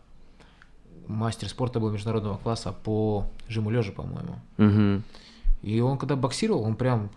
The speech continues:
Speaker 1: вот смотрю, он задыхается, знаешь, у него прям вот
Speaker 2: Отдышка,
Speaker 1: как
Speaker 2: да?
Speaker 1: слюни текут, знаешь, он дышать не может. Я такой думаю: «Че, ну че за фигня? Мышечная масса, может,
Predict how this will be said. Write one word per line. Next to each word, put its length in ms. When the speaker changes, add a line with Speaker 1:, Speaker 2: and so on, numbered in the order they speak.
Speaker 1:
вот 180
смотрю, 420
он 80
задыхается, 760
знаешь, 220
у 40
него 140
прям 220
вот 60
Speaker 2:
Отдышка, 260
Speaker 1:
как 100
Speaker 2:
да? 20
Speaker 1:
слюни 500
текут, 340
знаешь, 180
он 160
дышать 360
не 100
может. 260
Я 160
такой 180
думаю: 320
«Че, 200
ну 100
че 160
за 80
фигня? 300
Мышечная 400
масса, 280
может, 220